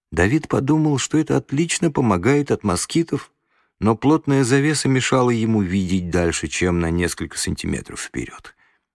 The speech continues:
День был ясный, но Давид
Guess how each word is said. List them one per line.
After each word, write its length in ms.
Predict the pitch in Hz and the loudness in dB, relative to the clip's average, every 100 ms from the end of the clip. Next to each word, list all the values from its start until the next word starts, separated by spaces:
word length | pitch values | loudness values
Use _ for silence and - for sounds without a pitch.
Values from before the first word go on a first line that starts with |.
| - | -4
День 300 | 85 139 147 | 2 4 4
был 180 | 123 107 | 2 2
ясный, 680 | 98 139 143 - 123 120 _ _ _ | 0 0 -2 -4 -4 -6 _ _ _
но 140 | - 117 | -2 2
Давид 520 | 135 139 160 143 - | 4 4 2 -2 -8